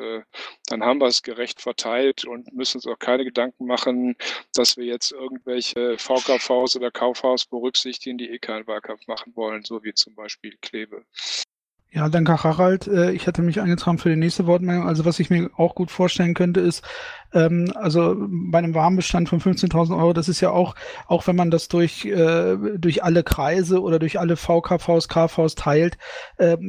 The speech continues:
Speaker 2: kommt da durch-, durchaus immer noch ein erklecklicher, äh, ähm, erkleckliches Paket an, an Zeug raus. Also man könnte relativ schnell oder relativ leicht hingehen, das durch alle, ähm, alle, äh, Untergliederungen einfach, äh, teilen, ja,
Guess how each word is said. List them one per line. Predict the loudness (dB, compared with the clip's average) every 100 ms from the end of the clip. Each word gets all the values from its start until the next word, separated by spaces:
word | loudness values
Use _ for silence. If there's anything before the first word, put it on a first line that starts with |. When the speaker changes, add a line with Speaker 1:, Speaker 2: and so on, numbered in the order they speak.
| -2
Speaker 2:
kommt | 0 2
da |
durch-, | 2 2 2 -2
durchaus | 0 0 2 0
immer | 2 2
noch | 2 2
ein |
erklecklicher, | -2 0 0 2 0 2 2 2 0
äh, | 2 2 2 0 2 2
ähm, | 0 -2 -2
erkleckliches | -2 0 0 0 0 0
Paket | -2 -2 2 2
an, | 2 0 -2 -4 -18 -18 -4
an | 2 2
Zeug | 4 4 4 2 0
raus. | 0 0 -2
Also | 0 4 4 4 0
man | -2 2
könnte | 2 4 4
relativ | 4 4 2 -4 -2
schnell | -2 0 0 2
oder | 2 4
relativ | 4 4 2 -2
leicht | 0 2 2 -2 -16 -16 -16
hingehen, | 0 4 6 6 4 0 2
das | 2 2
durch | 0 2
alle, | 2 4 4 2 2
ähm, | 4 4 2 -2 -2 -4 -6
alle, | -2 4 6 6 4 2 0
äh, |
Untergliederungen | 2 2 2 2 0 2 2 2
einfach, | 2 2 2 0 0 0
äh, | 2 2 2
teilen, | 0 2 4 4 4
ja, | 2 0